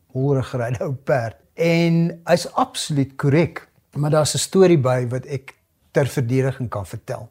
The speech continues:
Ek het gegaan vir 'n audisie vir die Vrystaatse Jeugkoor toe ek sewentien was, in standaard nege.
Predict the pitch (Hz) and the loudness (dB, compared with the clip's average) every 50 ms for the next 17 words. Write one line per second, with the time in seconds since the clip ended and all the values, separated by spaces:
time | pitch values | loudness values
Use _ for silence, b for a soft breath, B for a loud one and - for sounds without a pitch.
0 | _ _ - 165 160 - 170 165 - - 170 170 - 170 170 165 160 - - 156 | _ _ -2 -2 0 -2 -4 -4 -2 -2 -2 0 0 0 2 2 0 0 0 2
1 | 143 139 135 131 127 131 135 - 139 131 120 143 147 - - 165 135 - - 127 | 2 4 4 4 2 0 -2 -2 -2 -2 0 0 0 0 -2 -4 -4 -2 -2 -4
2 | 127 - - 147 139 139 - - 143 127 - - 117 113 117 127 127 - - - | -4 -2 -2 -2 -2 -2 -2 -6 -6 -6 -6 -6 -6 -6 -4 -4 -6 -6 -8 -8
3 | - 123 131 131 131 - - 113 101 - - 135 135 135 143 131 139 131 127 135 | -8 -6 -6 -6 -8 -8 -8 -8 -8 -6 -4 -2 -2 -2 -2 -4 -4 -4 -4 -4
4 | 156 - - - _ _ - 131 117 - - - - 127 117 110 - _ - 117 | -6 -8 -12 -20 _ _ -6 -4 -4 -4 -4 -4 -2 -2 -2 -4 -6 _ -4 -2
5 | 117 123 123 127 127 120 - - - 110 - | 0 2 2 2 2 2 0 -2 -6 -8 -12